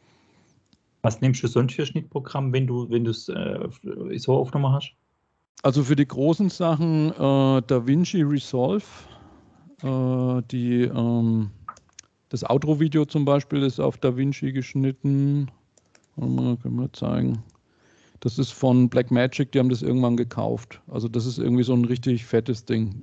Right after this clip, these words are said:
Speaker 2: ähm, wo auch Filme drauf produziert werden, was sie aber kostenfrei rausgeben. Hat aber eine relativ steile Lernkurve. Äh, wenn ich auf dem Mac bin, schneide ich einfach auf iMovie und wenn
Speaker 1: Ja.
Speaker 2: ich auf Windows bin, schneide ich auf Kdenlive.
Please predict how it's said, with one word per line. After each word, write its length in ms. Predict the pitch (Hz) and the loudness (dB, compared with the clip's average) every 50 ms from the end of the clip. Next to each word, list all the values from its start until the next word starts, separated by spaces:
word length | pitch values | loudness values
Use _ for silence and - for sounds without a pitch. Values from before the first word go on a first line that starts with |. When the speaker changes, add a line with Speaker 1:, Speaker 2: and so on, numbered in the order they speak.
| - | -6
Speaker 2:
ähm, 440 | 110 110 110 107 107 110 107 107 110 - - | -4 -2 0 0 0 0 0 -2 -4 -6 -4
wo 140 | 113 117 113 | -2 0 2
auch 140 | 113 110 | 2 2
Filme 260 | - - 131 127 127 - | 2 2 2 2 2 2
drauf 260 | 127 123 110 117 - | 0 -2 -2 -2 -4
produziert 500 | 127 120 117 120 120 - - 139 135 143 | -4 -4 -4 -4 -6 -4 -2 -2 -2 0
werden, 220 | 147 139 143 135 123 | 0 0 0 0 0
was 200 | 127 117 - - | -2 -2 -2 -2
sie 140 | 131 131 | -2 -2
aber 160 | - 117 127 123 | 0 0 -2 -2
kostenfrei 580 | - 131 123 - - 131 120 - 135 117 113 | -2 -2 -4 -4 -4 -6 -6 -4 -2 -4 -2
rausgeben. 560 | 110 113 113 120 120 - - 117 117 139 170 - _ _ _ _ _ _ _ _ _ _ _ _ _ _ _ _ _ _ | -2 -4 -4 -6 -6 -6 -6 -4 -4 -4 -6 -8 _ _ _ _ _ _ _ _ _ _ _ _ _ _ _ _ _ _
Hat 180 | - 117 131 131 | 0 0 2 2
aber 160 | 139 127 135 | 4 4 4
eine 180 | 135 131 123 113 | 4 4 4 4
relativ 520 | 123 127 139 139 - - 147 135 - - | 4 4 4 2 0 -2 -4 -4 -4 -6
steile 560 | - - - - - 101 107 117 127 131 131 | -12 -14 -10 -6 -2 0 0 2 2 2 2
Lernkurve. 1000 | 127 117 117 117 113 113 123 135 127 - - 127 117 117 110 104 - 113 107 101 104 - - _ _ _ _ _ _ _ _ _ _ _ _ _ _ _ _ _ _ - - | 2 2 2 2 2 2 0 0 -2 -2 -2 -2 -2 0 -2 -2 -2 -2 -2 -4 -6 -10 -16 _ _ _ _ _ _ _ _ _ _ _ _ _ _ _ _ _ _ -8 -4
Äh, 60 | 120 | -2
wenn 400 | 120 120 117 113 113 117 123 131 | 0 2 2 2 2 2 4 4
ich 140 | 131 127 151 | 4 4 4
auf 120 | 139 120 | 4 4
dem 120 | 135 131 | 2 2
Mac 240 | 123 127 151 - - | 2 2 0 0 -2
bin, 180 | - 160 156 147 | -2 0 0 -2
schneide 320 | - - 147 143 143 139 | -2 -2 -2 0 0 0
ich 100 | 131 139 | -2 -2
einfach 300 | 139 139 135 127 135 123 | -2 -2 -2 0 -2 0
auf 180 | 135 127 120 - - | 0 -2 -2 -2 -2
iMovie 720 | 110 113 127 147 156 160 165 165 160 151 160 160 156 156 | -2 0 0 2 2 0 0 0 0 0 0 2 2 2
und 180 | 156 147 135 127 | 2 2 0 2
wenn 180 | 127 131 131 135 | 2 2 4 4
Speaker 1:
Ja. 100 | 131 127 | 4 4
Speaker 2:
ich 160 | 123 - - | 2 0 -6
auf 500 | - 131 127 123 127 127 127 120 - - | -4 -2 0 0 0 0 -2 -4 -6 -8
Windows 440 | 127 131 135 139 143 147 143 139 - | -4 -2 0 2 2 2 2 0 -2
bin, 340 | _ - 135 135 135 135 127 | _ -2 0 2 2 2 0
schneide 440 | - - 131 127 127 127 123 123 127 | 0 -2 0 2 2 2 2 2 0
ich 220 | 120 - - - | -2 -2 -4 -4
auf 480 | 123 117 117 117 117 117 113 117 - - | 0 0 2 2 2 0 -2 -6 -10 -6
Kdenlive. 840 | - - 120 117 120 113 110 110 110 107 107 110 107 - - - | -2 -2 0 0 2 2 2 0 0 -4 -6 -8 -8 -12 -14 -20